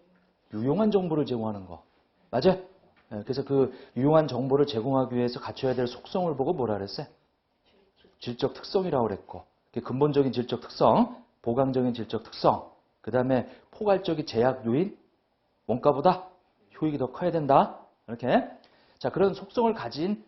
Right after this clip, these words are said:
이런 그, 이 재무제표 구성 요소가 자산, 부채, 자본, 수익, 비용을 정의를 내렸어요.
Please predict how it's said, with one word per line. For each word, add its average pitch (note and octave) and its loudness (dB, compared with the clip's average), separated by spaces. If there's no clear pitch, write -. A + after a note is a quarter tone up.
이런 D3 0
그, A2+ 0
이 C#3 0
재무제표 D#3+ 0
구성 D#3 -6
요소가 C#3 -6
자산, D3 -8
부채, C#3 -6
자본, D#3+ 0
수익, D#3+ -12
비용을 C3+ -4
정의를 B2 -6
내렸어요. A2+ -6